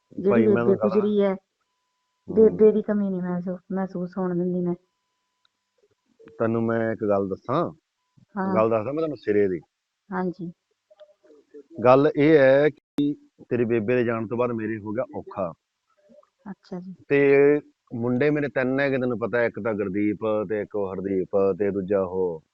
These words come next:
Speaker 2: ਨਿਰੰਜਨ।
Speaker 1: ਹਾਂ, ਹਾਂ।
Speaker 2: ਜਾਣਦੀ ਹੋਊਗਾ ਨਾ ਹੁਣ ਤਾਂ ਤੂੰ।
Speaker 1: ਮੈਂ ਤਾਂ ਬਾਪੂ ਜੀ ਤੁਹਾਨੂੰ ਜ਼ਿਆਦਾ ਜਾਣਦੀ, ਉਹਨਾਂ ਨੂੰ ਤਾਂ ਕੀ ਜਾਣਨਾ ਹੈਗਾ।
Speaker 2: ਤੂੰ ਮੈਨੂੰ ਜਾਣੀ, ਤੂੰ ਦੂਜੇ ਤੋਂ
Speaker 1: ਦੇਖੀਆਂ
Speaker 2: ਤੂੰ ਕੀ,
Speaker 1: ਵਿਚਾਰੀਆਂ।
Speaker 2: ਤੂੰ, ਤੂੰ ਧਾਰਾਂ ਲੈਣੀਆਂ ਦੱਸ ਤੂੰ, ਹਨਾ।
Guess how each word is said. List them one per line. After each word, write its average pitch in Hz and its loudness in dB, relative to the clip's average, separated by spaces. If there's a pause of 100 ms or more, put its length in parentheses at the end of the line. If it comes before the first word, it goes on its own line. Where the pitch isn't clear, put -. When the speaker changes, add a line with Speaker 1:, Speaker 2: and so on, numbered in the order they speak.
(200)
Speaker 2:
ਨਿਰੰਜਨ। 92 -6 (800)
Speaker 1:
ਹਾਂ, 190 -6
ਹਾਂ। 185 -4 (880)
Speaker 2:
ਜਾਣਦੀ 117 0
ਹੋਊਗਾ 120 -4
ਨਾ 120 -4
ਹੁਣ 117 -6
ਤਾਂ 101 -8
ਤੂੰ। 113 -8 (1000)
Speaker 1:
ਮੈਂ 269 0
ਤਾਂ 240 2
ਬਾਪੂ 214 -2
ਜੀ 208 0
ਤੁਹਾਨੂੰ 208 -2
ਜ਼ਿਆਦਾ 190 0
ਜਾਣਦੀ, 165 -2
ਉਹਨਾਂ 202 -6
ਨੂੰ 208 -8
ਤਾਂ 190 -12
ਕੀ 294 -8
ਜਾਣਨਾ 170 -6
ਹੈਗਾ। 160 -6 (200)
Speaker 2:
ਤੂੰ 117 -8
ਮੈਨੂੰ 117 -2
ਜਾਣੀ, 95 -6
ਤੂੰ 90 -8
ਦੂਜੇ 95 -4
ਤੋਂ - -
Speaker 1:
ਦੇਖੀਆਂ 185 -4
Speaker 2:
ਤੂੰ 98 -6
ਕੀ, 92 -10
Speaker 1:
ਵਿਚਾਰੀਆਂ। - -10
Speaker 2:
ਤੂੰ, 95 -18
ਤੂੰ 98 -14
ਧਾਰਾਂ 101 -8
ਲੈਣੀਆਂ 82 -16
ਦੱਸ 80 -18
ਤੂੰ, 82 -20
ਹਨਾ। 139 -12